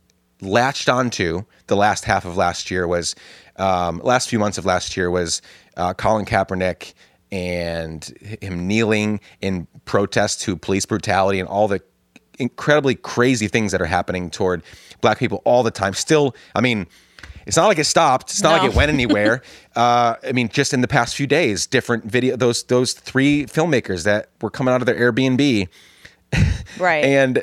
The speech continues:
Speaker 1: they didn't wave to the neighbors. So the white lady, like, called the cops on them, and they had to do this whole thing. And anyway, like, it's not, it hasn't gone anywhere. Right.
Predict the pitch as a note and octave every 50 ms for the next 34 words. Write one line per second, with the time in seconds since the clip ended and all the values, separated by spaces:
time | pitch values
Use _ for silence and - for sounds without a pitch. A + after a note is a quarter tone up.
0 | - C3+ A#2 A#2+ B2+ D3+ B2+ A2+ B2 B2+ C#3 C3+ C#3+ A#2+ B2+ B2+ C#3 D3 A2 A2
1 | G#2+ - - A#2 G#2+ G#2+ G2+ A2+ A2+ A#2+ A#2+ A#2 A#2 A#2+ G#2+ A2+ A2+ - - -
2 | B2+ A2+ A#2 A#2+ A2 B2+ - - B2+ C#3 - - - G2+ F#2+ F2+ F2+ F#2 G2+ G2+
3 | G#2+ G#2+ A#2 B2 A#2 G#2+ - - C#3+ D3 C#3 C3+ - - D#3+ D3 C3 A2+ G2+ F#2+
4 | F#2 - - - - - - - - - - - _ _ - D3 D3+ D#3 C3 A2
5 | A2 G2+ G2+ G#2+ A2 C3 - - F#3 E3 D#3 - C3 C3+ D#3 D#3+ D3 D3 B2 B2
6 | B2+ A#2 A2+ A#2 G2+ F#2+ F2+ F#2+ F#2 F2+ F2+ G2 G#2 A#2 - -